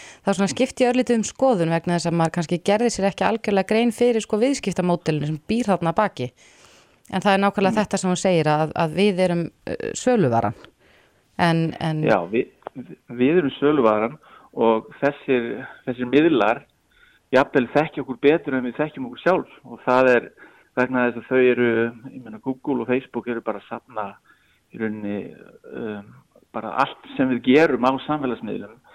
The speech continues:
Speaker 2: fer í gagnagrunna og svo nýta þau mjög þróaða gervigreindartækni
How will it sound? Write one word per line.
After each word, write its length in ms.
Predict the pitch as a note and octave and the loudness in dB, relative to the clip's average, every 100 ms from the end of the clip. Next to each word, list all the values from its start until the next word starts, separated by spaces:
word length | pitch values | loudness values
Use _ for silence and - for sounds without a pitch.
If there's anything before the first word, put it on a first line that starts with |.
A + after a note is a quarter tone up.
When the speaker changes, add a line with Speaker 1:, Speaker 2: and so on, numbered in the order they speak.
| - _ | -20 _
Speaker 2:
fer 240 | - C3+ D3 | 0 2 2
í 80 | C3 | 0
gagnagrunna 680 | C#3 C#3 A#2 G#2 G2 G#2 D#3+ _ _ _ _ | -2 -2 -10 -12 -12 -14 -16 _ _ _ _
og 140 | - | -16
svo 100 | - C3+ | -8 -6
nýta 440 | C3 D3+ D3+ C3 | -6 -8 -4 0
þau 400 | A2+ A2+ G#2+ - | 2 0 -2 -6
mjög 240 | B2 A#2 | -8 -6
þróaða 720 | A#2 B2+ B2+ A#2 A2+ E2 - - | 0 2 4 4 2 0 -6 -12
gervigreindartækni 1040 | - B2 B2 A#2+ A#2+ A#2 B2 A#2 - G#2 | -4 -4 -4 -8 -8 -8 -6 -10 -10 -12